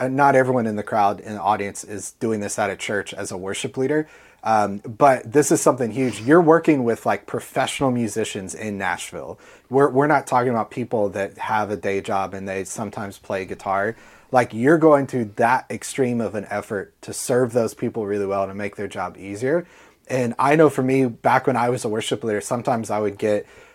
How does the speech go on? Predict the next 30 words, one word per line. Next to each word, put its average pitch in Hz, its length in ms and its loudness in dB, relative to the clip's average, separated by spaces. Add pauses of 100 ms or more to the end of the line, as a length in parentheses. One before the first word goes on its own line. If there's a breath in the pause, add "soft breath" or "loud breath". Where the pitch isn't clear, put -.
(120 loud breath)
uh, 120 200 0
an 139 100 -2
inflated 139 580 4
sense 131 380 -2
of 110 80 -2
self 113 460 2
where 113 120 -2
I'm 117 220 -2
like, 101 260 -2 (320 soft breath)
"I-, 170 140 -4
it's 165 180 4
a 151 60 4
half 220 240 4
step - 300 2
down. 139 280 0
I 92 60 -8
mean, 107 120 -4
they 151 100 0
can 180 160 2
just 170 160 -4
play 123 240 -2
the 175 100 2
song 147 320 0
and 127 120 -2
rehe-, - 180 -8
like, 123 180 -4
what's 160 240 0
the 160 100 0
big 135 240 0
deal?" 92 380 -2